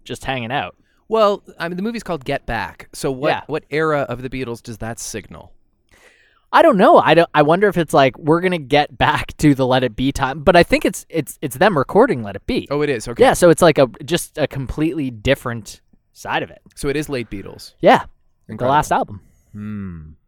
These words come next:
Speaker 2: Hmm. Which we're both older than they were when they made that album. Isn't that
Speaker 1: Ugh.
Speaker 2: incredible? You ever think about that stuff?
Speaker 1: God. When I hear it, I do.
Speaker 2: Yeah.
Speaker 1: <laughs> I don't.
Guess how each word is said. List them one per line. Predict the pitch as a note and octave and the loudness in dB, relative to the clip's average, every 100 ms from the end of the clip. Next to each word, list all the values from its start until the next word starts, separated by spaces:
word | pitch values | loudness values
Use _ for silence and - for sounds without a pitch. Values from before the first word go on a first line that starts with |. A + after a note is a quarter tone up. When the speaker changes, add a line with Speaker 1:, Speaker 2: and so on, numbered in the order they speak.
| _ | _
Speaker 2:
Hmm. | A2 G#2+ F#2 E2 _ _ _ _ _ _ _ _ | -16 -14 -16 -18 _ _ _ _ _ _ _ _
Which | D3 D3+ | -8 -8
we're | D#3 E3 | -6 -4
both | E3 D3+ - | -2 -4 -4
older | C3 C#3 C#3+ | -6 -4 -8
than | A#2 G#2+ G2+ | -6 -8 -8
they | G#2 G#2 | -8 -6
were | G2 F#2 F2+ | -8 -10 -12
when | G2 G2 | -14 -14
they | F#2+ | -14
made | F#2+ F#2 | -14 -14
that | F2 E2+ | -14 -16
album. | F2 F2 - - | -14 -16 -18 -8
Isn't | D3+ | 0
that | D3 | 2
Speaker 1:
Ugh. | B2+ | 2
Speaker 2:
incredible? | G#2 G2+ C3+ | 0 -8 -10
You | |
ever | D#3 | -8
think | D#3+ | -10
about | C3+ D3+ | -10 -10
that | D3 | -8
stuff? | - D#3+ G#2+ G2 | -6 -6 -6 -10
Speaker 1:
God. | - _ _ | -18 _ _
When | - F#3+ A3 | 0 4 6
I | G#3+ | 4
hear | - G3+ | 2 0
it, | C4+ | 2
I | A#2+ | -2
do. | A2 B2+ A#3+ | -6 -6 -6
Speaker 2:
Yeah. | - A2 - - | -4 -4 -4 -12
Speaker 1:
<laughs> | - - | -4 2
I | E3+ | 2
don't. | C#3+ C4+ | 2 -2